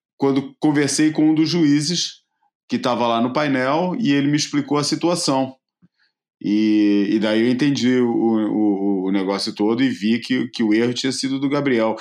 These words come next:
Eu sempre achei que era erro do Gabriel, entendeu? Sempre achei. Porque quando você tá dominando uma bateria daquele jeito, mesmo que ele tivesse com alguma razão ali, eu acho que era desnecessário fazer o que ele fez. Acho que ele foi uma vítima dele próprio,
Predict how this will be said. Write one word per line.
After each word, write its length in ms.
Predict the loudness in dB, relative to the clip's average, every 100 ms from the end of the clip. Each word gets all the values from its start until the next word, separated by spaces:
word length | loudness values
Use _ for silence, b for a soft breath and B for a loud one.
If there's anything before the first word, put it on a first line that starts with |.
| B
Eu 140 | -2 0
sempre 260 | 0 0
achei 220 | 0 0
que 80 | 0
era 160 | 0 2
erro 200 | 2 2
do 100 | 2
Gabriel, 600 | 2 2 0 0 -4 -10
entendeu? 480 | -14 -6 -2 0 -2
Sempre 300 | 0 -2 0
achei. 380 | -2 0 -2 -4 B B B _
Porque 480 | -4 0 0 0 -2
quando 340 | -2 0 2 0
você 180 | -2
tá 140 | -2 -2
dominando 400 | 2 2 2 2
uma 140 | 2
bateria 420 | 0 0 0 2
daquele 340 | 0 0 0 0
jeito, 480 | 0 0 0 -2 -6 B B
mesmo 520 | -2 2 2 2 0
que 80 | 0
ele 140 | -2 0
tivesse 680 | -2 -2 -2 -2 -4 -6 -8
com 160 | -4 -2
alguma 400 | 0 0 0 2
razão 460 | 0 -2 -2 0
ali, 400 | 0 2 0 -2 b b b b _
eu 80 | -2
acho 140 | -2
que 40 | 0
era 140 | 0
desnecessário 680 | 0 0 0 -2 -2 -2 -2
fazer 220 | -2 -2
o 80 | -2
que 80 | 0
ele 100 | -2
fez. 520 | -2 -2 -2 -8 -14 _ _ _
Acho 220 | -8 -4
que 60 | -2
ele 80 |
foi 140 | 0 0
uma 120 | 0
vítima 380 | -2 -2 -2 0
dele 200 | 0 0
próprio, 600 | 0 -2 -2 -2 -2